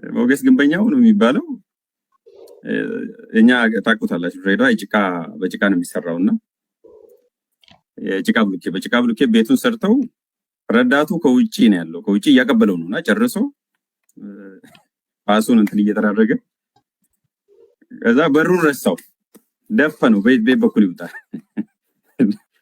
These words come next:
እና፣ እ፣ ሞገስ ግንበኛው በዛ ነው የሚታወቀው ሰፈሩን። እና ምንም የሚረባ ምሳሌ አላገኘውም እስከዛሬ ድረስ። እና ወይ ሌላ ስም አውጡልኝ።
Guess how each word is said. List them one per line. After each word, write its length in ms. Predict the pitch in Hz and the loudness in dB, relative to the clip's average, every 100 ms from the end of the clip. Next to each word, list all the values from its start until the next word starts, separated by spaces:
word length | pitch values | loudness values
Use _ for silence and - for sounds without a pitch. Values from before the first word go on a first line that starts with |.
| _ _ | _ _
እና፣ 160 | 117 135 185 180 151 139 | 2 4 2 -2 -2 0
እ፣ 100 | 123 117 113 113 110 | 2 0 0 -2 0
ሞገስ 300 | 117 135 151 | 2 2 2
ግንበኛው 380 | 156 156 190 226 | 0 2 2 0
በዛ 160 | 165 | 0
ነው 140 | 170 165 | 0 0
የሚታወቀው 560 | 156 139 113 95 - | 0 2 2 0 -6
ሰፈሩን። 420 | - 98 101 92 92 | -10 -4 -4 -4 -8
እና 160 | 95 131 208 _ _ _ _ _ _ - - | -12 -14 -16 _ _ _ _ _ _ -20 -4
ምንም 240 | 127 156 226 | 0 4 4
የሚረባ 420 | 185 151 139 127 123 113 101 95 95 | 4 4 2 2 2 0 -2 -8 -12
ምሳሌ 320 | 98 - 113 113 | -10 -2 0 2
አላገኘውም 500 | 107 101 98 92 87 | 0 0 -2 -4 -6
እስከዛሬ 340 | - 95 95 | -8 -8 -6
ድረስ። 240 | 98 95 95 | -8 -10 -4
እና 140 | 120 | -2
ወይ 140 | 131 120 | 0 2
ሌላ 160 | 113 107 | 2 2
ስም 160 | 120 | 2
አውጡልኝ። 400 | 113 104 98 90 | -2 -4 -8 -14